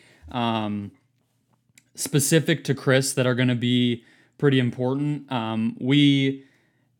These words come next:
saw, if, if, if people remember some of these games in the past, one thing that the Suns were able to really do that, that Chris was able to really do was, um, he actually, most, so most teams are afraid of Giannis, right? I mean, he's a defensive player of the year. Not that the Suns weren't, but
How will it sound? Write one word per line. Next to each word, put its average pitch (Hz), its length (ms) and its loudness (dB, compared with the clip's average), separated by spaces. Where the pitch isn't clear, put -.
saw, 160 480 4
if, 143 240 0
if, 135 320 -2
if 135 180 -4
people 131 680 0
remember 127 580 2
some 127 220 -2
of 120 40 -2
these 117 220 -2
games 120 320 0
in 117 100 -2
the 110 80 -2
past, 117 460 0
one 135 200 2
thing 143 180 2
that 135 100 2
the 127 80 -2
Suns 127 300 0
were 123 100 2
able 120 160 2
to 117 80 -2
really 123 260 0
do 120 240 0
that, 113 220 0
that 117 180 2
Chris 131 240 0
was 123 140 0
able 123 220 2
to 120 80 0
really 117 240 0
do 123 280 2
was, 113 460 -2
um, 110 520 -2
he 175 720 -2
actually, 160 560 0
most, 147 320 2
so 156 100 4
most 190 300 2
teams 165 260 2
are 139 220 2
afraid 151 320 6
of 120 80 4
Giannis, 104 400 -4
right? 123 160 4
I - 20 2
mean, 117 140 2
he's 117 140 0
a 117 40 -2
defensive 117 380 -2
player 113 200 -2
of 104 60 -4
the 110 60 -2
year. 123 160 2
Not 135 200 0
that 127 120 -8
the 120 60 -6
Suns 117 320 -2
weren't, 151 420 -2
but 120 340 2